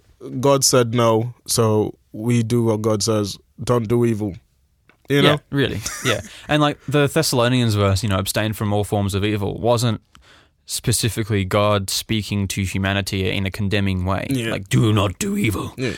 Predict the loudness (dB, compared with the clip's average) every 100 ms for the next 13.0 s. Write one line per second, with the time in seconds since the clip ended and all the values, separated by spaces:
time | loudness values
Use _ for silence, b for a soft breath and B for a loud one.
0 | -4 0 4 6 6 4 2 2 2 2
1 | -2 -2 0 0 -2 -4 -6 -8 -10 2
2 | 6 6 4 2 2 2 2 0 0 0
3 | -2 0 0 2 0 -2 -2 0 -2 0
4 | 2 2 2 2 2 0 -2 -2 -2 -4
5 | -2 -2 -2 -10 -14 _ -6 -2 0 0
6 | 0 -4 -6 -2 0 0 2 2 0 -2
7 | 0 2 2 0 -4 -8 -6 -6 -8 -2
8 | 0 2 2 2 2 2 0 0 -2 -2
9 | -2 -2 -4 -4 -4 -6 -10 -10 -6 -4
10 | -4 -8 -8 -12 _ -14 -10 -6 -6 -4
11 | -4 -2 -2 -2 -4 -8 -6 -8 -6 -10
12 | -10 -12 B B -12 -12 B -6 -6